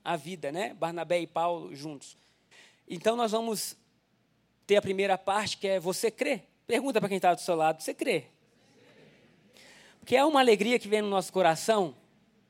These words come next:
porque a gente crê. E o evangelho, ele é muito simples, mas ele é muito poderoso. Eu não acreditava, é, se alguma pessoa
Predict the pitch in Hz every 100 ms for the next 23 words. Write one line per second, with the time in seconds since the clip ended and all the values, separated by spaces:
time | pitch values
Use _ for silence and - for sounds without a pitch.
0 | - 196 220 202 214 - - 175 120 _
1 | _ _ _ _ _ _ _ _ _ _
2 | _ _ _ _ _ _ _ _ 196 220
3 | 262 240 196 175 233 202 143 120 _ -
4 | 208 220 214 - _ 190 233 349 330 -
5 | - 214 196 202 196 196 196 196 208 220
6 | 190 170 139 113 - _ _ _ _ _
7 | _ _ _ _ _ _ - 202 233 269
8 | 247 233 202 190 190 202 175 139 123 _
9 | _ _ - 156 165 160 151 127 - -
10 | - 165 196 202 190 165 190 185